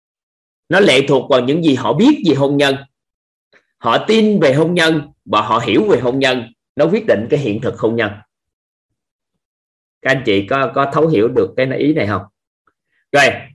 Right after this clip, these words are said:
một người có hiện thực về tài chính như thế nào là bởi vì do họ biết như thế nào về tài chính, tin như thế nào về tài chính và hiểu như thế nào về tài chính.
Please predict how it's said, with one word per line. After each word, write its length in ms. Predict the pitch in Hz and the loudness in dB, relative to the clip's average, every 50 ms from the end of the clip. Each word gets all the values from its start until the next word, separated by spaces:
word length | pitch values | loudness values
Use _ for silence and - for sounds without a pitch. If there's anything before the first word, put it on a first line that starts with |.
| _ _ | _ _
một 240 | 135 151 156 151 156 | 2 2 2 2 2
người 500 | 165 156 156 151 143 127 - - - _ _ _ _ _ _ _ _ _ _ _ _ _ _ _ _ _ | 2 2 4 4 2 0 -2 -6 -14 _ _ _ _ _ _ _ _ _ _ _ _ _ _ _ _ _
có 120 | _ 175 214 | _ 0 2
hiện 300 | 185 156 151 139 156 147 | 2 2 2 0 0 2
thực 140 | 170 151 147 - | 0 0 2 2
về 120 | 147 131 - | 0 0 2
tài 180 | - 120 117 117 113 | 0 0 0 0 0
chính 200 | 160 170 208 226 | -2 0 0 2
như 120 | 202 170 | 2 2
thế 140 | 147 180 185 | 2 0 0
nào 360 | 170 147 123 113 107 101 101 - _ _ _ _ | 0 0 0 0 -2 -4 -6 -12 _ _ _ _
là 160 | - 120 131 131 | -2 -2 0 2
bởi 200 | 131 135 160 196 | 2 2 2 2
vì 180 | 185 165 151 | 2 0 2
do 140 | 147 175 170 | 4 2 2
họ 180 | 156 147 127 147 | 2 2 0 2
biết 260 | 170 262 311 294 - | 4 2 2 2 2
như 120 | 262 196 190 | 0 0 2
thế 120 | 202 220 | 2 2
nào 220 | 190 160 131 123 120 | 4 2 2 2 2
về 100 | 127 120 | 2 2
tài 160 | 117 123 113 113 | 2 2 0 0
chính, 240 | 135 143 170 226 311 - _ _ _ _ _ _ _ _ _ _ _ _ _ _ _ _ | 0 -2 -2 -2 -10 -14 _ _ _ _ _ _ _ _ _ _ _ _ _ _ _ _
tin 240 | - 226 220 220 214 | 2 2 4 4 2
như 100 | 214 214 | 2 2
thế 160 | 208 233 240 | 4 4 4
nào 260 | 214 180 139 127 127 127 127 | 4 4 4 4 2 2 0
về 60 | 127 113 | 0 2
tài 140 | 123 120 117 | 0 0 2
chính 300 | - 156 170 208 370 - _ | 0 -2 -2 -2 -10 -14 _
và 140 | _ 120 123 | _ -4 -4
hiểu 320 | 120 123 123 117 151 208 254 | -2 0 0 0 0 0 0
như 140 | 233 196 | -2 -2
thế 140 | 165 196 202 | 0 0 0
nào 240 | 180 165 131 120 117 117 | 0 2 0 0 0 -2
về 60 | 117 | -2
tài 180 | 107 110 110 110 113 | -2 -2 -2 0 0
chính. 220 | 147 151 185 - | -2 -2 -2 -8